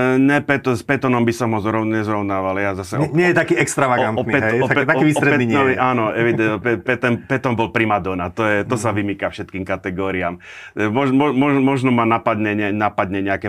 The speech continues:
Speaker 1: sku-, e, sku-, Omar Bradley možno by som ho
Speaker 2: Mhm,
Speaker 1: takto.
Speaker 2: okej.
Speaker 1: Keď už
Speaker 2: Omar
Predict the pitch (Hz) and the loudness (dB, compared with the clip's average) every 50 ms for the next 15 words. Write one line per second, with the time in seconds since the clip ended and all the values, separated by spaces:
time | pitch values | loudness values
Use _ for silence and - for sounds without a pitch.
0 | - 98 107 101 - 135 127 123 123 120 120 120 117 117 117 - - - 131 120 | -4 -4 -4 -4 -2 -2 0 0 2 2 0 0 0 -2 -4 -6 -8 -6 -2 0
1 | 113 110 - 90 95 95 92 82 80 76 76 76 80 76 78 78 69 78 76 - | 0 0 0 -2 -2 -4 -4 -6 -6 -8 -10 -12 -12 -12 -12 -12 -10 -10 -10 -10
2 | 110 104 101 107 127 147 78 - 104 - - 95 90 104 131 - - - - - | -8 -8 -6 -6 -8 -8 -8 -10 -10 -8 -6 -4 -4 -4 -6 -6 -10 -16 -18 -18
3 | - - - - - 147 147 147 - - 180 147 110 - 127 123 | -20 -20 -20 -6 -2 0 0 0 0 2 2 2 2 2 2 2